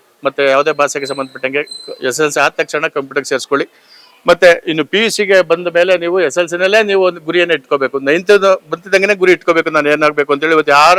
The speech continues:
ಯಾವುದೇ ಮಕ್ಕಳೇ ಕೇಳಿದ್ರೆ ಎರಡೇ, ಕೊನೆಯದಾಗಿ ಮೂರನೇದು ಹೇಳ್ತಾರೆ, "ನಾನು ಡಾಕ್ಟರ್ ಆಗಬೇಕು, ಇಂಜಿನಿಯರ್ ಆಗಬೇಕು", ಒಂದಷ್ಟು ಜನ ಹೆಣ್ಮಕ್ಳು "ನಾನು ಟೀಚರ್ ಆಗಬೇಕು" ಅಂತಾರೆ.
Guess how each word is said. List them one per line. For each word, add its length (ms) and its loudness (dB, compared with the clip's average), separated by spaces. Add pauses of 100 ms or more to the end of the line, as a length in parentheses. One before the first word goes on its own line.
(120)
ಯಾವುದೇ 360 2
ಮಕ್ಕಳೇ 300 -2
ಕೇಳಿದ್ರೆ 400 0
ಎರಡೇ, 420 2 (460)
ಕೊನೆಯದಾಗಿ 420 2
ಮೂರನೇದು 360 -2
ಹೇಳ್ತಾರೆ, 400 0 (320)
"ನಾನು 120 0
ಡಾಕ್ಟರ್ 320 4
ಆಗಬೇಕು, 320 0
ಇಂಜಿನಿಯರ್ 360 2
ಆಗಬೇಕು", 420 0 (300)
ಒಂದಷ್ಟು 460 2
ಜನ 220 4
ಹೆಣ್ಮಕ್ಳು 380 0
"ನಾನು 120 0
ಟೀಚರ್ 300 0
ಆಗಬೇಕು" 340 -2
ಅಂತಾರೆ. 300 -8